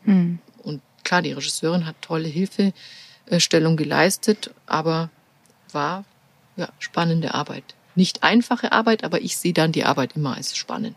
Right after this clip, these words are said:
Speaker 2: Wenn sie
Speaker 1: Hm.
Speaker 2: nicht einfach ist,
Speaker 1: Hm.
Speaker 2: ist es eine neue Herausforderung und das liebe ich und dann habe ich wieder was gelernt danach.
Speaker 1: Ja. Wie lange dauert sowas?
Speaker 2: Die beiden Kluftinger Hörspiele haben wir, glaub ich, an zwei Tagen aufgenommen. Also meinen Part. Nicht das komplette Hörspiel, aber mein Part, der Erika,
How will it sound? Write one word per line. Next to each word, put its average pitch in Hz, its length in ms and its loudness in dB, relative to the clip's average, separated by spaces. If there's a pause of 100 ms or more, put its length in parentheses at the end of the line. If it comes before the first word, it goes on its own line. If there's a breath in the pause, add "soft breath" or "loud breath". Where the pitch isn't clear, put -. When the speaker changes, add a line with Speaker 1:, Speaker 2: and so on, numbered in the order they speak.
Speaker 2:
Wenn 233 120 -4
sie 233 80 4
Speaker 1:
Hm. 196 80 4
Speaker 2:
nicht 170 180 -2
einfach 160 300 -6
ist, - 240 -8 (180 loud breath)
Speaker 1:
Hm. 208 120 0
Speaker 2:
ist 185 80 2
es 185 120 -2
eine 151 100 -2
neue 147 220 0
Herausforderung 151 880 -4
und 139 200 -12
das - 160 -8
liebe 156 220 -10
ich 151 180 -10
und 147 160 -12
dann 135 200 -8 (640 loud breath)
habe 147 180 4
ich 139 60 -4
wieder 127 120 -6
was 131 180 -2
gelernt 120 380 -6
danach. - 280 -16 (180)
Speaker 1:
Ja. 185 360 4 (180)
Wie 214 80 6
lange 247 140 8
dauert 190 200 4
sowas? 175 280 0 (280)
Speaker 2:
Die 208 100 6
beiden 247 440 4
Kluftinger 247 580 6
Hörspiele 220 460 2
haben 202 120 2
wir, 190 80 2
glaub 180 160 -2
ich, 196 120 -6
an 180 100 -6
zwei 160 220 -4
Tagen - 400 -8
aufgenommen. - 580 -18 (720)
Also 151 180 -4
meinen 143 320 6
Part. - 400 -2 (160)
Nicht 165 200 4
das - 140 0
komplette 151 420 -2
Hörspiel, 160 440 2
aber 151 200 -6
mein 143 280 0
Part, 139 320 -6
der 156 80 -8
Erika, 143 320 -12